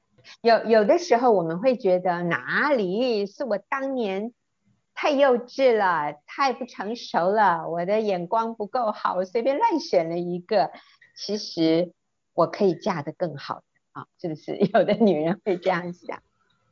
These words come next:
哎，你知道，甚至有人啊，类似在你这样的情况里面，他们就会说，“她是妈宝哎。”你知道啊，这个妈宝实在是一个很，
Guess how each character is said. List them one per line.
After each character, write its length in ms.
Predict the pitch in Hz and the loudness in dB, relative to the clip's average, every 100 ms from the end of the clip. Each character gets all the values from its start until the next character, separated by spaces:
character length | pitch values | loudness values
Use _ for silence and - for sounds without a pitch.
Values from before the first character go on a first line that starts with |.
| _ _ _ | _ _ _
哎， 120 | 226 | 2
你 120 | 214 208 | 4 4
知 140 | 254 | 2
道， 180 | 294 262 | 2 0
甚 280 | - 294 262 | 0 -2 0
至 120 | 220 | 2
有 160 | 165 | 2
人 460 | 151 147 156 156 175 _ | 2 0 -2 -10 -16 _
啊， 200 | 160 147 - | -8 -6 2
类 200 | 220 185 | 2 2
似 260 | - 185 | -2 -4
在 200 | 175 180 | 2 2
你 160 | 160 156 | 2 0
这 80 | 190 | 0
样 140 | 175 | 0
的 80 | 165 | -4
情 240 | - 160 | -6 -10
况 240 | 156 180 156 | -4 -2 -2
里 60 | |
面， 240 | 156 151 151 _ _ _ | -2 -4 -4 _ _ _
他 140 | - 196 | -2 0
们 80 | 202 | 2
就 120 | 196 | 4
会 140 | 190 | 4
说 320 | 185 190 185 - _ _ | 2 -2 -4 -8 _ _
，“她 140 | - | 0
是 80 | 453 440 453 508 508 - | 2 2 2 2 2 -2
妈 80 | |
宝 200 | 190 170 180 | 0 0 0
哎。” 340 | 180 165 - _ | 0 -2 -8 _
你 100 | 160 | -14
知 60 | 165 | -8
道 60 | 165 | -6
啊， 240 | 147 156 - | -6 -8 -2
这 60 | |
个 80 | 185 | -2
妈 220 | 190 202 | 2 0
宝 200 | 214 147 | 0 -2
实 80 | - | -2
在 160 | 165 165 | -2 -2
是 180 | - 165 | -2 -4
一 120 | 151 | 0
个 180 | 160 147 | 0 0
很， 240 | 143 | -4